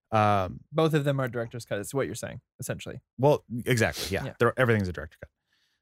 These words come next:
Speaker 1: cut. Um, so for me, this was a huge, huge movie. And then it didn't hit me until the extended editions where,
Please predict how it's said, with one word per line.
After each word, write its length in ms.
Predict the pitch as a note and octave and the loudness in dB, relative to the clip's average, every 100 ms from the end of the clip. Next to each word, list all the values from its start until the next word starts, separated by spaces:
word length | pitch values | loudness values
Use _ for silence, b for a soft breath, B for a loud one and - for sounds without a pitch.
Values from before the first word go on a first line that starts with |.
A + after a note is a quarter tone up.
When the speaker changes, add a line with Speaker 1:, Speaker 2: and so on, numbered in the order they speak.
| _ - | _ 4
Speaker 1:
cut. 80 | |
Um, 400 | A2 G#2+ G2+ F#2 - _ _ _ _ _ - | 6 6 4 -2 -8 _ _ _ _ _ -6
so 240 | - C#3+ | 4 4
for 140 | B2+ C3+ | 4 4
me, 500 | E3+ G3 A2 G#2 - - | 4 4 2 0 -4 -4
this 200 | B2 C#3 | -2 0
was 120 | B2 | 0
a 40 | |
huge, 520 | A2 A2 F#2+ - - - _ _ _ _ | 2 0 0 -4 -6 -16 _ _ _ _
huge 240 | C#3+ B2+ | -2 0
movie. 320 | A2 F#2+ G2+ F2 | 0 2 0 0
And 120 | G#2 | 2
then 200 | G#2 G2+ | 2 0
it 120 | G2+ | -2
didn't 180 | G#2+ C3 | 0 2
hit 140 | A#2+ A2+ | 2 2
me 80 | |
until 380 | G#2 G2 G#2+ G2+ | 2 2 2 2
the 120 | F#2 | 2
extended 320 | F#2+ - G#2+ F2+ | -2 0 0 2
editions 440 | F2 F#2+ F2+ F2+ | -2 0 -2 -2
where, 440 | - F2 F2 F2 | 0 2 2 0